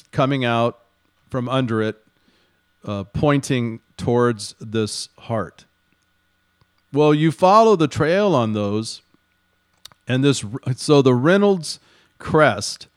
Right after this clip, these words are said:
is the Illuminati Reynolds crest. And they, part of the way that the family, as they present themselves,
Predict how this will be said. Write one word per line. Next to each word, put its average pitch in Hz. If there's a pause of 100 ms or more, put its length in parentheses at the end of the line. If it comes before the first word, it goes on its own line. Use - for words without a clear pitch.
(1040)
is 160
the 127
Illuminati 135
Reynolds 117
crest. - (840)
And 127
they, 135 (1120)
part 147
of 165
the 160
way 147
that 127
the 113
family, 127
as 110
they 110
present 113
themselves, 107